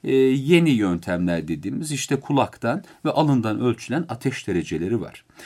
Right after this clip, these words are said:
Özellikle bakın vücut ısının normalin üzerine çıkması dediğimiz ateşte makattan ölçülen normal vücut ısısı yani hiçbir şikayeti olmayan normal ateş dediğimiz olgularda normal değerlerimiz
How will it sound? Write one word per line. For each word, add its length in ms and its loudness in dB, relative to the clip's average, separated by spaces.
Özellikle 720 4
bakın 400 0
vücut 260 -2
ısının 260 2
normalin 360 4
üzerine 320 4
çıkması 520 -2
dediğimiz 600 -2
ateşte 640 -2
makattan 640 0
ölçülen 540 2
normal 460 4
vücut 260 -2
ısısı 500 -4
yani 220 0
hiçbir 220 -4
şikayeti 480 -4
olmayan 460 -2
normal 800 8
ateş 380 0
dediğimiz 340 0
olgularda 800 0
normal 440 6
değerlerimiz 840 2